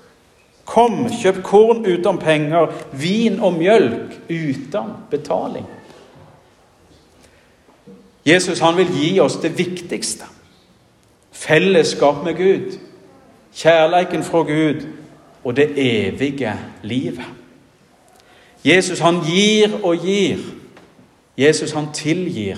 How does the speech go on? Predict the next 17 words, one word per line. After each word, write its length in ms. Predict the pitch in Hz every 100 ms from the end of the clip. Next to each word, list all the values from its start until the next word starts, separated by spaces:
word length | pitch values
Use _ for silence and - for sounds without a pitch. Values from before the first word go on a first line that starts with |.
| -
og 140 | 139 139
tilgir. 560 | - 196 196 - - - - - _ _ _ _ _ _ _ _ _ _ -
Og 200 | - -
alt 460 | 170 220 214 - -
vi 140 | 160 190 185
trenger 380 | 165 190 185
å 20 | 160
gjøre, 320 | 139 113 - - - - _ _ _ _ _ _ _ _ _ _
det 100 | 151
er 80 | 175
å 60 | 156
gjøre 260 | 151 175
som 160 | - 165
de 80 | 160
to 220 | 156 160
dåpsbarna 640 | 143 165 165 - 123 123
våre 240 | 120 113